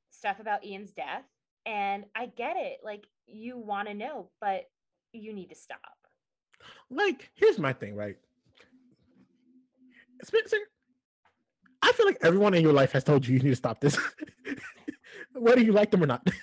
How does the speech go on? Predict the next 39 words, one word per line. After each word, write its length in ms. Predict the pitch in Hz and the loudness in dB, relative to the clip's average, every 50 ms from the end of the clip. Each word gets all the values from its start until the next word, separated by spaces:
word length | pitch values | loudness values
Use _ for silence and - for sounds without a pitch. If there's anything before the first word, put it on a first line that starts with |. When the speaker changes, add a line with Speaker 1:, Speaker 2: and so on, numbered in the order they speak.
| - _ | -18 _
Speaker 2:
<laughs> 260 | _ - - - _ | _ -20 -20 -12 _
Whether 180 | - 226 233 226 | 2 4 4 4
they 140 | 202 208 185 | 4 4 2
care 180 | - - 240 | 4 4 2
about 240 | 233 214 214 208 - | 4 4 2 2 2
you 60 | 208 | 2
or 40 | 180 | 0
not. 200 | 139 120 120 - - | 0 -2 -4 -6 -4
I 80 | - 415 | -4 -2
think 200 | 415 - 302 - - | -2 -2 -4 -6 -2
everyone 360 | - 196 196 185 180 165 160 147 | 2 2 4 4 4 2 2 2
in 40 | 143 | 4
your 80 | 143 131 | 4 2
life 140 | 127 127 | 2 2
has 100 | 123 - | 0 -2
told 160 | - 135 127 123 | 0 0 0 0
you 80 | 127 | -2
to 60 | 110 | -4
stop. 260 | - - 120 - - - - _ _ _ _ _ _ _ _ _ _ _ _ _ _ _ _ _ - | -6 -8 -6 -6 -6 -6 -6 _ _ _ _ _ _ _ _ _ _ _ _ _ _ _ _ _ 0
Please 200 | - 480 466 494 | 2 2 2 2
stop. 160 | - - 208 | 0 -4 -4
Speaker 1:
Yeah. 180 | - - - - - - - _ _ _ _ _ _ _ _ - _ _ 262 254 _ _ _ _ _ _ _ _ _ _ - | -2 -2 -4 -4 -4 -6 -12 _ _ _ _ _ _ _ _ -20 _ _ _ _ _ _ _ _ _ _ _ _ _ _ -6
Well, 240 | 294 285 277 277 285 | -4 -2 -2 -4 -4
Spencer 340 | - - 330 330 320 370 381 | -6 -6 -8 -6 -6 -8 -10
tries 220 | 370 370 381 349 320 | -10 -12 -14 -14 -16
to 80 | 339 | -18
show 220 | - - 294 220 220 | -12 -8 -8 -8 -6
her 120 | 233 262 | -6 -8
the 100 | 254 302 | -8 -10
door, 540 | 294 240 214 175 170 170 175 185 214 247 - - _ _ - | -10 -10 -10 -8 -8 -8 -8 -8 -10 -12 -14 -18 _ _ -10
uh, 260 | 220 208 196 190 196 190 - _ | -8 -6 -4 -6 -6 -8 -10 _
and 160 | - 220 226 | -14 -14 -12
get 140 | 226 196 196 | -12 -12 -12
her 80 | 226 226 | -12 -12
to 80 | 233 254 | -12 -12
leave, 320 | 240 214 180 170 190 233 - | -12 -12 -12 -12 -14 -12 -8
but 140 | - 254 208 | -8 -8 -8
Jenna 260 | 202 269 240 269 285 302 | -8 -8 -8 -8 -10 -10
announces 680 | 302 285 226 196 196 196 196 _ 214 196 196 196 196 | -10 -10 -8 -8 -8 -10 -12 _ -16 -14 -14 -14 -16